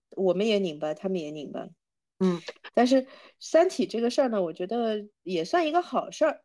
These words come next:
Speaker 1: 就是说第一次有一个中国的I P，然后出海了嘛。
Speaker 2: 嗯。
Speaker 1: 然后由一群这个国外的这个制作团队来做。另外一个比较好的点是说，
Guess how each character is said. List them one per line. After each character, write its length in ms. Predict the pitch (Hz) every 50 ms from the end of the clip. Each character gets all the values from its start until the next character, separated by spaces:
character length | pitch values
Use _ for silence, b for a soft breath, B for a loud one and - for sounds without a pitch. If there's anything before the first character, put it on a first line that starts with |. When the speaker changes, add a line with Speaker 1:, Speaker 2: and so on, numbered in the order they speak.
| _ -
Speaker 1:
就 160 | - 262 254
是 140 | 254 247 240
说 280 | - 247 240 233 233
第 160 | 226 233 262 269
一 60 | 277
次 260 | 269 - - 285 247 220
有 180 | 190 165 151
一 100 | 151 160
个 400 | 175 202 202 196 190 185 180 175
中 240 | 180 262 277 294 302
国 220 | - 196 156 156
的 100 | 151 151
I 160 | 170 156 156 160
P， 360 | - - - - - 151 156
然 260 | 156 - - 151 156
后 220 | - 170 165 156
出 260 | 156 - - - 214 208
海 200 | - 190 156 -
了 120 | - -
嘛。 160 | 156 160 165 165 - _ _ _ _ _ _ b b b b b
Speaker 2:
嗯。 140 | 190 180 170
Speaker 1:
然 120 | - 175 175
后 160 | 196 190 190
由 260 | 190 185 175 175 185
一 140 | 202 208 190
群 400 | - - - 180 156 160 170 180
这 180 | - 185 175
个 280 | 170 165 151 143 143 147
国 200 | - - 165 151
外 240 | 165 196 220 220 202
的 180 | 180 160 151
这 160 | 147 - 170 160
个 120 | 156 156
制 120 | - -
作 160 | 170 165 160 160
团 200 | - - 135 139
队 160 | 160 160 151
来 160 | 143 135 143
做。 400 | - - - 247 220 185 - _ _ _ _ _ _
另 240 | - - 277 330 311
外 180 | 320 311 269 214
一 60 | 196
个 160 | 185 196 196
比 140 | 190 190 185
较 120 | 196 202
好 280 | 214 - - 190 151 -
的 120 | - 175
点 280 | 185 - 165 151 - 175
是 260 | - - - 196 190
说， 220 | - - - 190